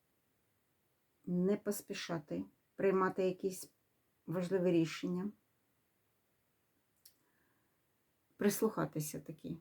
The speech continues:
до голосу разуму, до го-, голосу інтуїції дуже важливо. Так, що ще важливо сьогодні? Сьогодні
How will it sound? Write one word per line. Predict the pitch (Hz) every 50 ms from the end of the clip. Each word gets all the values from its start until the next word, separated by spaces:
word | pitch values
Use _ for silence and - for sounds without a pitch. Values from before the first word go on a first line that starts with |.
| _ _ - 285 285 - _ _ _ _ _ _ _ _ _
до | - 180
голосу | 170 180 185 175 170 - - 170 165
разуму, | 165 160 160 156 - 160 160 147
до | 147
го-, | 160 165 165 160 160
голосу | - - 175 175 170 160 156 151 - 165
інтуїції | 160 160 165 170 170 160 156 151 151 - - 156
дуже | 156 180 180 165 147 143 -
важливо. | - 143 151 151 - - 170 180 180 185 196 214 - _ _ _ _ _ _ _ _ _ _ _ _ _ _ _ _ _ _ _ _ _ _ _ _ _ _ _ _ _ _ _ _ _ _ _ _ _ _ _ _ _ _ _ _ _ _ _ _ _ _ _ _ _ _ _ _ _ _ _ _ _ _ _ _ _ _ _ _ _ _ _ _ _ _ _ _ _ _ _ _ _ _ _ _ _ _ _ _ - - 196 - - _ _ _ _ _ _ _ _ _
Так, | - 156 151 156 160 156 - - - _ - - - _ _ _ _ _ -
що | - - - 185 175
ще | 175 - - - - - 170 170 160 151
важливо | 151 151 151 160 165 165 165 175 165 165 170 165 151 156 147
сьогодні? | 151 - - 156 156 160 156 160 175 220 226 226 240 233 226 226
Сьогодні | 220 - - 175 175 185 185 196 214 196 202 208 208 208 202 202 214